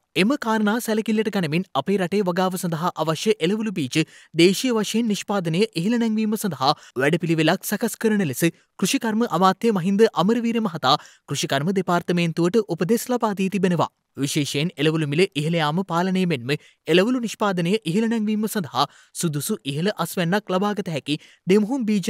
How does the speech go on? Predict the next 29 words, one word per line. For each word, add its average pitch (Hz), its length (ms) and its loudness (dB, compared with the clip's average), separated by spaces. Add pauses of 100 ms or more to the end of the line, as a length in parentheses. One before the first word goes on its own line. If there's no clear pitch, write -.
(140)
කෘෂිකර්ම 190 540 -2
දෙපාර්තමේන්තුවේ 202 840 0 (300)
බීජ 139 300 0
ගොවිපළ 190 400 0
මගින් 185 300 -2
නිෂ්පාදනය 190 560 -2
පුළුල් 220 280 0
කිරීම 143 340 -4 (340)
මේ 160 180 4
වන 262 180 0
විට 226 180 -4 (160)
ආරම්භ 226 380 0
කර 226 160 -2
ඇති 185 220 -6
බව 135 220 0 (280)
එම 120 240 -4
දෙපාර්තමේන්තුව 175 760 0
සඳහන් 190 460 -4
කළා. 185 220 4 (460)
ඒ 131 100 2
අනුව 131 280 0
දෙදහස් 156 360 -4
තිහ 160 180 -4
වසර 160 340 -2
වන 156 160 -2
විට 143 220 -2
එළවලු 165 360 2
බීජ 156 300 -2
ආනයනය 156 500 2